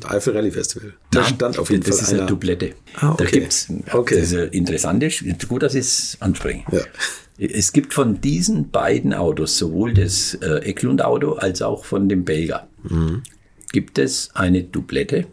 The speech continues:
Speaker 1: Ja.
Speaker 2: Und zwar ist es die Familie Berghaus, die, also Vater und Sohn, ganz nette Leute. Ein ehemaliger Mitarbeiter von mir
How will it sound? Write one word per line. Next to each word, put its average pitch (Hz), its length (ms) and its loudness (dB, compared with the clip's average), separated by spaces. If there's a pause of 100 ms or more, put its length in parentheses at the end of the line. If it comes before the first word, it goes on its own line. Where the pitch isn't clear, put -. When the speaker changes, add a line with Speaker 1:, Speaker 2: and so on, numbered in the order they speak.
Speaker 1:
Ja. 85 160 2 (300)
Speaker 2:
Und 90 180 4
zwar 85 200 4
ist 107 180 -2
es - 100 -4
die 101 120 -2
Familie 98 500 2
Berghaus, - 960 0 (840)
die, 87 440 6 (180)
also - 180 -2
Vater 92 300 2
und 87 140 0
Sohn, 107 280 2 (520)
ganz 90 200 0
nette 87 180 0
Leute. 69 280 0 (800)
Ein 98 160 8
ehemaliger 135 500 6
Mitarbeiter 76 600 2
von 71 360 -2
mir 65 280 0